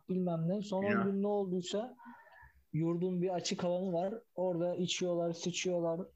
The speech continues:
Speaker 1: Ne oruç var, ne bir şey.
Speaker 2: Yirmi gün yeter be. Yeter.
Speaker 1: Yeter, yeter abi.
Speaker 2: Peki bizim,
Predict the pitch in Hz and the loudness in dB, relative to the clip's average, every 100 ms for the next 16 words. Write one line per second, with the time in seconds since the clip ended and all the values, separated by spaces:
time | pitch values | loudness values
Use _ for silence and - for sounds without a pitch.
0 | _ - 165 175 170 170 170 - 160 160 | _ -4 0 2 2 2 0 0 0 0
1 | 165 160 - 220 - - - - - - | 0 0 -2 -2 -6 -18 -20 -20 -14 0
2 | 262 180 185 180 190 190 190 185 127 147 | 8 10 10 10 12 12 12 12 12 8
3 | - - _ _ - - - - - - | 4 -10 _ _ -8 -6 -6 -12 -18 -16
4 | - 127 _ _ 135 - 233 311 180 113 | -12 -12 _ _ -10 -4 -4 -2 -2 -4
5 | - - 196 202 240 180 151 113 - _ | -6 -4 -4 -2 -2 0 -2 -4 -10 _
6 | _ _ _ _ _ _ _ _ _ _ | _ _ _ _ _ _ _ _ _ _
7 | _ - - 131 - 143 139 170 - | _ -20 0 0 4 4 8 8 6